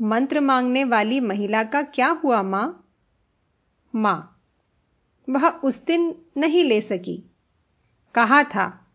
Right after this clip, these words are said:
कि मेरी बीमारी ठीक हो जाए, उसके बाद लेना। वैसा ही हुआ। अस्वस्थ होने के कारण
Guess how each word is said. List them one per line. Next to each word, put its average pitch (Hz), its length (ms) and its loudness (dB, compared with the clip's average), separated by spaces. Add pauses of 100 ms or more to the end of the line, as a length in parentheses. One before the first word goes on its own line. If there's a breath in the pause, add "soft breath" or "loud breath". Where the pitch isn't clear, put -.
(220)
कि 240 120 -2
मेरी 208 340 -2
बीमारी 202 500 -2
ठीक 226 360 -6
हो 247 180 -2
जाए, 220 440 -2 (520)
उसके 330 340 0
बाद 220 320 2
लेना। 220 460 -2 (840)
वैसा 359 320 4
ही 285 200 2
हुआ। 185 420 -6 (720)
अस्वस्थ 247 580 0
होने 247 380 0
के 262 160 -4
कारण 233 440 0